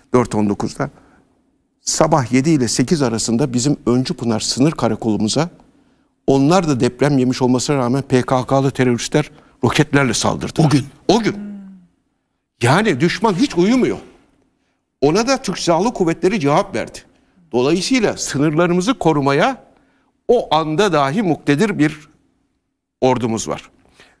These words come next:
Speaker 1: Ve silahlı kuvvetlerin t-, bu organizasyon içerisinde, bu koordinasyon mekanizması içerisinde kendisine tevdi edilen görevleri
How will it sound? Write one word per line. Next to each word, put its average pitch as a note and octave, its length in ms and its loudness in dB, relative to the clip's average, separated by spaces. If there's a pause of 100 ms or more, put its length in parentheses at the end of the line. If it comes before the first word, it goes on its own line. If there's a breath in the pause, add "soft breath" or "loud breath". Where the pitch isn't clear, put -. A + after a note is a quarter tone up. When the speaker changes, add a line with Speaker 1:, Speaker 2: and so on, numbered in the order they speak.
Speaker 1:
Ve A3 240 0 (140)
silahlı D#3 520 0
kuvvetlerin A2 600 -2 (840 soft breath)
t-, - 80 -14 (640)
bu C4 180 4
organizasyon D3+ 800 2
içerisinde, G#2+ 520 -4 (1120)
bu A3 220 2
koordinasyon F3 720 0
mekanizması C#3 640 -2
içerisinde G2+ 640 -6 (840)
kendisine E3 460 0
tevdi D3+ 340 0
edilen A#2+ 380 0
görevleri D3 580 0